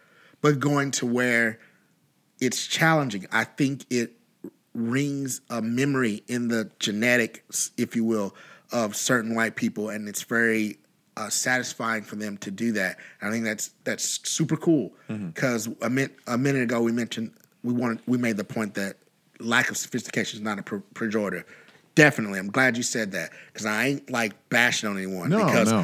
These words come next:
Speaker 1: the
Speaker 2: no.
Speaker 1: Core I nine is certainly sophisticated.
Speaker 2: Yeah.
Speaker 1: And I know
Speaker 2: <laughs>
Speaker 1: that the
Speaker 2: He
Speaker 1: fucking
Speaker 2: said the Core
Speaker 1: coltan,
Speaker 2: I nine.
Speaker 1: that, that, that the,
Speaker 2: Yeah.
Speaker 1: the resources that it takes to make that, the precious metals, I mean,
Speaker 2: Mm-hmm.
Speaker 1: some of which are only found in the Congo.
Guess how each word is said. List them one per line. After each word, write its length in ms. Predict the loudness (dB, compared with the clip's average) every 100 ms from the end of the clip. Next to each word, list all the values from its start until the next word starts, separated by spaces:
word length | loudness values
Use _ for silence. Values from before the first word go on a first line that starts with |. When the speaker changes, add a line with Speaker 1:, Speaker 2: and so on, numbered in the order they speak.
| 2
Speaker 1:
the 140 | 2
Speaker 2:
no. 40 | 2
Speaker 1:
Core 280 | 4 4 4
I 240 | 4 2
nine 440 | 2 2 4 2 0
is 160 | 0
certainly 480 | 2 2 2 0 -4
sophisticated. 800 | -2 -2 -2 -4 -4 -6 -6 -8 -2
Speaker 2:
Yeah. 220 | 0 0 -4
Speaker 1:
And 120 | 0
I 80 | 2
know 600 | 2 2 2 4 4 2 -4 -14
Speaker 2:
<laughs> 160 | _ -4
Speaker 1:
that 120 | 4
the 60 | 4
Speaker 2:
He 20 | 6
Speaker 1:
fucking 260 | 6 6
Speaker 2:
said 220 | 6 4
the 60 | 4
Core 340 | 6 8 10 8
Speaker 1:
coltan, 240 | 8 6
Speaker 2:
I 160 | 4 2
nine. 220 | -2 -6 -14 _
Speaker 1:
that, 140 | -4 -2 -2
that, 200 | -2 0
that 240 | -2 -2 0
the, 180 | 2 2
Speaker 2:
Yeah. 60 | 0
Speaker 1:
the 160 | 2
resources 800 | 4 6 6 4 2 0 0 -2
that 340 | -2 -2 -4 _ _
it 140 | -4 -2
takes 240 | 0 0
to 120 | -2 -2
make 260 | -2 -2
that, 120 | -4
the 100 | -4
precious 440 | -2 2 4 2 -2
metals, 320 | 0 2 0
I 100 | -2
mean, 260 | -4 -8 -4
Speaker 2:
Mm-hmm. 260 | -4 0 0
Speaker 1:
some 180 | 2 2
of 100 | 2
which 180 | 0 -2
are 100 | -2
only 240 | 0 0 -2
found 320 | -4 -4 -4
in 60 | -8
the 80 |
Congo. 560 | -8 -6 -6 -6 -10 -14